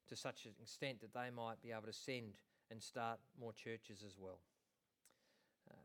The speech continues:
Father, I thank you for them and pray for them, Lord, that you might continue to reveal more of your glory and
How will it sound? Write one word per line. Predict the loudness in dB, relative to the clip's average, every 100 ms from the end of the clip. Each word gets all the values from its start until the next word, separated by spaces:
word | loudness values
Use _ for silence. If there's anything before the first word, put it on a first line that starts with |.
| 0
Father, | 6 8 8 4 2
I |
thank | 2 0 0
you | 0
for | 6 8
them | 8 2
and | 0 -2
pray | 4 8 8 6 2
for | -6
them, | -8 -8 -12 -20 _ _ _ _ _ _ _ _ -6
Lord, | -2 -2 -4 -8 _ _ _ _ _ _ -4
that | 0
you | 0 2
might | 6 4 2 -4
continue | -8 -4 -2
to | 0
reveal | 0 0 2 2 2
more | 2 2 2
of | 0
your | 2 4 4 2
glory | -2 -2 -4 -8 -16 _ _ _ _ _ _ _ _ _ _ _ _ _ _ _ _
and | -4 -4